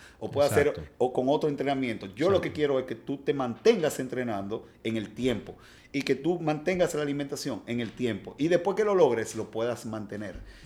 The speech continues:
Speaker 2: Ok.
Speaker 1: Entonces, eso es lo que hace realmente la diferencia cuando te trabajas grupal. Tú dices, "Pero, entonces, ¿por qué tú lo haces grupal?". Primero, porque el costo es menor.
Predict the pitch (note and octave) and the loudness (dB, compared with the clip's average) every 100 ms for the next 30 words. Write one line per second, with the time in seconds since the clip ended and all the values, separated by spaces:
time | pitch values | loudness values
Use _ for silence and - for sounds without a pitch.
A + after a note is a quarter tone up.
0 | A2+ A2 A#2+ A#2+ C3 - - - - G#3 | -10 -6 -2 0 -2 -2 -8 -20 -2 2
1 | G3+ F3+ D#3+ C#3 C#3 C3+ C3 C3 C3+ D3+ | 4 4 2 4 2 2 -2 -2 -2 -4
2 | B2+ A2+ A2+ A2 A2 C3+ B2+ - F#2+ - | -4 -4 -4 -4 -2 -2 -4 -6 -12 -12
3 | - - - A#2+ A#2+ A2 G#2+ A2 A#2+ B2+ | -20 -20 -4 -2 -2 -4 -4 0 2 2
4 | A#2+ G#2 A2 - G2+ F#2 A2+ A2 A2+ A#2 | -4 -4 -6 -4 -4 -4 -6 -8 -8 -4
5 | A#2 A#2 - - C3 F#3 F#3+ F3+ F3 E3+ | -2 -4 -8 -12 -4 -2 0 -2 0 0
6 | E3 D#3+ D3 - G2 F#2 G2 A#2 D3+ D#3+ | 0 0 -4 -4 -6 -6 -6 -4 -2 -4
7 | G#2 G#2+ F#2+ A#2 A#2+ A#2 G#2+ F#2 | -6 -8 -6 -6 -4 -6 -6 -8